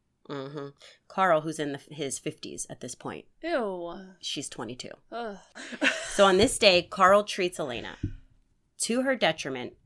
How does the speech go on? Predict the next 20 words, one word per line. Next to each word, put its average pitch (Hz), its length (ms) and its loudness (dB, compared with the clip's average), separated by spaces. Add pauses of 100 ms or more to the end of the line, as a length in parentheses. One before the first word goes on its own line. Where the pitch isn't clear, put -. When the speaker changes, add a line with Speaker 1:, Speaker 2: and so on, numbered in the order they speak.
(360)
Speaker 1:
and 165 200 -2
his 226 280 0
being 143 380 -4
that 131 140 -6
he 202 260 -6
has 170 260 -6
just 165 340 -6
met 160 280 -6
the 143 60 -8
most 135 260 -10
amazing 143 500 -6
person, 175 600 -8 (580)
Elena 151 500 -4
is 139 140 -12
diagnosed 127 560 -6
with 170 160 0 (260)
tuberculosis. - 840 -12 (380)
Speaker 2:
Oh, 285 140 -8 (220)
T 254 140 -10
B. 339 260 -2